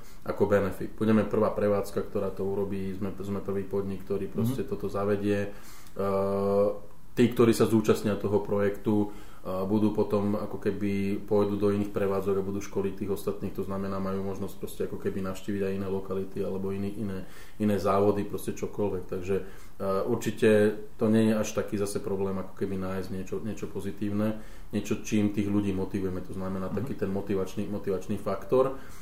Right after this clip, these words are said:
Speaker 1: e, pretože, e, keď to porovnáme v podstate s, s nejakými, s nejakými situáciami, ideme do oblasti, ktorú nikto nepreskúmal. Ideme proste do, do, do vecí, ktoré nikto nerobil v tom našom podniku.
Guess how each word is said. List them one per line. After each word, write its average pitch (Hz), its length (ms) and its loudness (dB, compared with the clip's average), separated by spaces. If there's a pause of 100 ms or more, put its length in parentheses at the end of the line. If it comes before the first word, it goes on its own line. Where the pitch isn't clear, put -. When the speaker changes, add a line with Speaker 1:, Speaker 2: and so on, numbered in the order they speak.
(160)
Speaker 1:
e, 98 400 0
pretože, 101 800 4 (640)
e, 101 160 0 (160)
keď 113 160 2
to 113 80 4
porovnáme 110 480 8
v - 80 -6
podstate 104 400 0
s, - 160 -4
s 98 400 0
nejakými, 101 560 -2
s 101 160 -6
nejakými 98 320 -4
situáciami, 101 960 -4 (480)
ideme 104 340 6
do 98 360 4 (100)
oblasti, 104 460 2
ktorú 98 240 0
nikto 101 240 2
nepreskúmal. 95 640 -4
Ideme 95 240 -4
proste 98 320 -4
do, 95 240 0
do, 95 240 -2
do 98 140 0
vecí, 101 260 0
ktoré 98 320 -2
nikto 101 240 -2
nerobil 107 400 2
v - 80 -6
tom 95 160 -6
našom 95 260 -4
podniku. 107 540 0